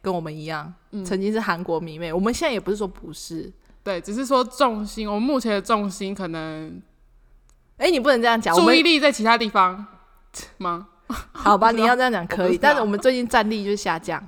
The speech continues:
Speaker 2: 对，对，对。
Speaker 1: 当然疫情的关系，就我讲的疫情的关系，
Speaker 2: 不是，而且因为也没什么，
Speaker 1: 呃，
Speaker 2: 没什么东西啊，没什么东西是关-，值得关注的。
Speaker 1: 有啊，算是有。哦，你，你，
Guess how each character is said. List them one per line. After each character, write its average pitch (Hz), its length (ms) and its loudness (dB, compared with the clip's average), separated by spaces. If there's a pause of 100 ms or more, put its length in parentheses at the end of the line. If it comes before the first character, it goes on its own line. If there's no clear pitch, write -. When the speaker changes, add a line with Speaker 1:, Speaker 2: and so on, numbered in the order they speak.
(260)
Speaker 2:
对， 196 160 -6
对， 185 100 -10
对。 180 80 -12
Speaker 1:
当 320 100 2
然 285 140 0
疫 302 80 -4
情 220 160 -4
的 202 80 -2
关 202 220 0
系， 208 260 -6
就 226 180 2
我 185 120 0
讲 160 200 -8
的 143 140 -10
疫 208 100 -6
情 196 140 -6
的 165 60 -10
关 170 180 -6
系， 165 420 -6
Speaker 2:
不 254 60 -10
是， 359 80 -6
而 392 100 0
且 294 120 0
因 302 100 -2
为 320 80 0
也 226 80 -2
没 202 140 -4
什 208 60 -6
么， 190 100 -10
Speaker 1:
呃， - 60 -18 (260)
Speaker 2:
没 220 160 -10
什 233 100 -10
么 185 80 -10
东 196 180 -10
西 175 240 -12
啊， 170 160 -10 (1040)
没 220 120 -10
什 240 60 -8
么 214 60 -10
东 208 140 -8
西 202 140 -12
是 196 60 -10
关-， 180 340 -12 (120)
值 - 180 -20
得 156 80 -14
关 151 120 -14 (120)
注 180 220 -14
的。 180 80 -10
Speaker 1:
有 220 180 2
啊， 302 180 4
算 311 260 -4
是 269 200 -8
有。 180 180 -6
哦， 226 100 2
你， 233 200 -2
你， 214 200 -6